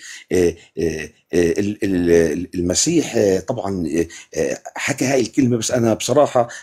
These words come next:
هاي الجملة ما درستها ولا ف-، ولا ف-، ولا حبيت إني أفهمها. آه، آه، إذا بدك بعد فترة بس أسأل، أروح على القداس، أسأل أبونا بالفكرة هاي. أما أنا المتأكد منهم إنهم من الآب،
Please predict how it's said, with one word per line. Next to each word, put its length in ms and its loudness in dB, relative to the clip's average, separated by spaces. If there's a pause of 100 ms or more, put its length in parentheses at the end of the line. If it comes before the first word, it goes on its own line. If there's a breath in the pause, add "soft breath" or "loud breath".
هاي 120 6
الجملة 560 4
ما 140 2
درستها 420 0
ولا 80 2
ف-، 180 -10
ولا 140 6
ف-، 200 -4
ولا 100 4
حبيت 360 -4
إني 300 -4
أفهمها. 380 -6 (440 loud breath)
آه، 420 2 (320 soft breath)
آه، 120 -8 (520)
إذا 140 4
بدك 340 0
بعد 180 -6
فترة 300 -2
بس 180 -2
أسأل، 320 -2
أروح 200 2
على 140 -2
القداس، 640 -4
أسأل 560 -4 (420 soft breath)
أبونا 320 2
بالفكرة 440 -6
هاي. 200 -10
أما 340 -2
أنا 260 -2 (220 loud breath)
المتأكد 580 -2
منهم 480 -4
إنهم 320 0
من 300 -2 (520 loud breath)
الآب، 460 2